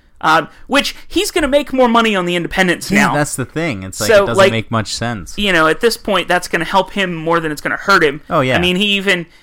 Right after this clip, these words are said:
Speaker 1: you know, the, the picture he took right after, uh, he was fired, like, a week later with the Bullet Club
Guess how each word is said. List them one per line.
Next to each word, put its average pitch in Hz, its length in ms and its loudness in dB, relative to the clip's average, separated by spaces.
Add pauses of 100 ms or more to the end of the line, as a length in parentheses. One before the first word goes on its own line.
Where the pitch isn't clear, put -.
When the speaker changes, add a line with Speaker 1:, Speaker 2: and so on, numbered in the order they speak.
(140)
Speaker 1:
you 185 180 -4
know, 151 520 2
the, 165 460 2 (760)
the 226 160 -2
picture 233 440 0
he 202 140 -2
took - 200 0 (100)
right 185 320 2
after, 175 520 0 (480)
uh, 151 520 4
he 185 200 -6
was 156 420 -4 (100)
fired, 214 420 0
like, 160 140 -2
a 147 60 -2
week 170 360 -10
later 170 500 0 (540)
with 175 340 2 (520)
the 175 160 -2
Bullet 196 320 2
Club 170 260 4